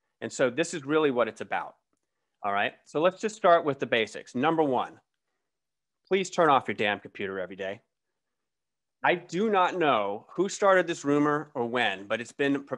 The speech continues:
prevalent for years now. Some people will leave, they'll be at work, especially if it's a desktop that sits on their desk, and they'll leave the computer on at the end of the day and just close it or whatever and go home.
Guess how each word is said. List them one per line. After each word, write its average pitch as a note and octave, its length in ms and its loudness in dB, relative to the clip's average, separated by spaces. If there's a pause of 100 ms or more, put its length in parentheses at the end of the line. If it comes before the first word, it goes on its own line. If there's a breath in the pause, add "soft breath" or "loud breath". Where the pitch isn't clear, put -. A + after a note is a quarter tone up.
(140)
prevalent D#3 420 0
for B2+ 100 -10
years B2 400 -4
now. F2+ 320 -8 (680)
Some G3 280 0
people C3+ 540 -6 (300)
will C3 420 2
leave, D3 320 -4 (260)
they'll C3+ 220 -4
be - 160 0
at F3 100 -2
work, C3 260 0
especially D3+ 420 -2
if D3 120 -2
it's C3+ 140 -2
a A#2+ 60 -4
desktop B2 500 0
that G#2 100 -10
sits - 240 -10
on A2+ 120 -4
their F#2+ 140 -10
desk, G2 400 -6 (1000)
and C3+ 200 4
they'll C3+ 240 4
leave D3+ 240 -2
the F3+ 60 -4
computer D#3 380 0
on C3 80 4
at A#2 80 -2
the B2+ 80 0
end B2 100 0
of A#2+ 60 -4
the A#2+ 100 -2
day B2 80 2
and A2 80 -6
just G#2 160 -12
close C#3+ 300 2
it C#3 140 -2
or C3+ 60 -6
whatever A#2 340 0
and G#2+ 180 -10
go A#2 180 -2
home. G#2 340 -4